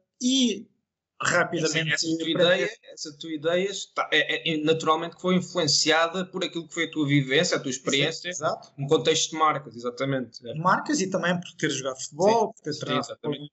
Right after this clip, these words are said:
Speaker 1: em outros países, futebol, ah, de jovens.
Speaker 2: Sim,
Speaker 1: Ah,
Speaker 2: sim, sim.
Speaker 1: noutros países. Portanto,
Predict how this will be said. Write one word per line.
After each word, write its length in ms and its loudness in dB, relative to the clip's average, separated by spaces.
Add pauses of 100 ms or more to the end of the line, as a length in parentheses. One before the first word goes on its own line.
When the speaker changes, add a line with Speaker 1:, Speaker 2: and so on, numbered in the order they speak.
Speaker 1:
em 180 -12
outros 220 -6
países, 360 -2
futebol, 500 0
ah, 280 -8 (240)
de 80 -6
jovens. 340 -2 (460)
Speaker 2:
Sim, 120 -2
Speaker 1:
Ah, 180 0
Speaker 2:
sim, 80 -6
sim. 80 -20 (360)
Speaker 1:
noutros 220 -6
países. 200 -6
Portanto, 260 -2